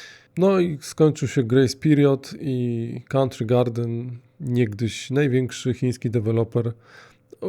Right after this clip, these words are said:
z-, został uznany za niewypłacalnego na denominowanych w dolarze obligacjach.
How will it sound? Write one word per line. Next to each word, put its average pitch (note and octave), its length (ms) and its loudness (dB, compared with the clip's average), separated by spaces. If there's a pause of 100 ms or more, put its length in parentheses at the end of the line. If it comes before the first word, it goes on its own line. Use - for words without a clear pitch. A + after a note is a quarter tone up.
(1040)
z-, C3 200 -8
został D3 260 2
uznany C#3 280 4
za B2+ 120 2
niewypłacalnego B2+ 840 2 (800)
na A#2+ 340 2 (760)
denominowanych A#2 920 0
w A2 80 -8
dolarze A2 500 -2
obligacjach. C3+ 760 0